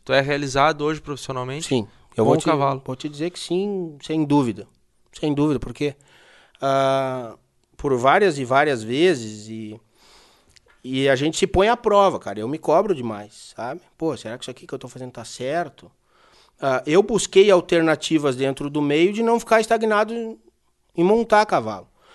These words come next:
Speaker 2: Eu tive uma lesão muito séria. Em dois mil e quatro eu tive um acidente muito, muito sério, que eu capotei uma égua por cima de mim. Eu virei uma égua. E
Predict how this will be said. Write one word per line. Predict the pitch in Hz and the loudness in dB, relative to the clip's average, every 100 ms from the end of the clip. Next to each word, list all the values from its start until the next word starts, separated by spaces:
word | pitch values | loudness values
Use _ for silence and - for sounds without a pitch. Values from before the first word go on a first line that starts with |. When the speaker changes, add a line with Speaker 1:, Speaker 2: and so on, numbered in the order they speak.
| - _ | -20 _
Speaker 2:
Eu | 104 | -8
tive | - 156 | -4 0
uma | 165 | 2
lesão | 151 135 147 | 2 2 0
muito | 147 160 | 0 -2
séria. | - 147 170 226 - _ _ _ _ _ | 2 2 2 -2 -10 _ _ _ _ _
Em | 117 | -14
dois | 113 107 | -10 -6
mil | 117 | -6
e | 117 | -6
quatro | 120 120 131 | -2 -2 -4
eu | |
tive | 117 120 | -12 -8
um | 120 | -8
acidente | 113 107 117 123 | -8 -8 -8 -8
muito, | 120 110 127 156 - - | -6 -4 -4 -8 -12 -14
muito | 123 131 156 - | -12 -12 -12 -12
sério, | - 123 147 | -10 -8 -8
que | 180 | -8
eu | 127 | -12
capotei | - 107 113 104 113 | -14 -14 -12 -10 -8
uma | 117 | -6
égua | 107 110 | -8 -10
por | 110 | -14
cima | 95 117 120 | -12 -10 -10
de | |
mim. | 110 120 170 _ _ _ _ - | -10 -10 -14 _ _ _ _ -18
Eu | - | -10
virei | 98 98 120 | -8 -2 0
uma | 143 110 | 0 0
égua. | 104 123 165 185 _ _ _ - - - _ _ | 0 -2 -6 -12 _ _ _ -20 -20 -20 _ _
E | 127 127 127 127 120 | -6 -2 -2 -4 -8